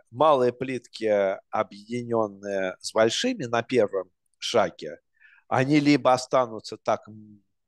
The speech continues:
новыми малыми плитками, либо войдут в состав новых больших. Значит, почему это так?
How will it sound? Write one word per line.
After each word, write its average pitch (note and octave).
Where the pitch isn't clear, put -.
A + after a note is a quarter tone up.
новыми A2
малыми E3
плитками, -
либо A3+
войдут B2
в -
состав C3
новых A#2
больших. G#2+
Значит, A#2
почему F3
это E3+
так? F#2